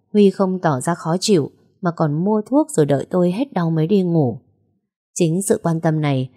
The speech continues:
đem đến cho tôi vô vàn câu hỏi. Anh ta thích tôi sao? Không, Huy chỉ xem tôi là cái máy đẻ để giúp anh ta đạt được lợi ích. Thân phận của tôi bây giờ là vợ Tùng.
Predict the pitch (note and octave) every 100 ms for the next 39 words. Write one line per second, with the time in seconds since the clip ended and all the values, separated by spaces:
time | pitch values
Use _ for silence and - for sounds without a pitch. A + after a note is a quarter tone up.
0 | _ - A3 G#3 F#3+ G#3+ A3 A3 A3 G3+
1 | A3+ A3 F#3+ D3+ C3+ F3 F#3 E3+ D#3+ B2+
2 | A#2 - _ _ _ _ _ _ _ F3+
3 | E3 D#3 B3 B3 F#3+ D#3+ - E3+ D#3+ D#3+
4 | _ _ _ _ _ - D#3+ D#3+ D3 _
5 | _ _ _ A#3 A3+ E3+ C3+ G3+ G#3 G#3+
6 | G3+ D3+ D3+ E3 D#3+ G3+ A3+ E3 B2 -
7 | _ - F3 B2+ B3 B3+ F#3 F3+ F3 E3+
8 | D3 - C#3+ C#3 C#3+ - C#4 - _ _
9 | _ _ _ _ _ _ - F3+ E3+ C3+
10 | D#3 C#3 E3+ E3 F3 E3 D#3 C#3 C#3 C3+
11 | C#3+ A#2+ E3 D3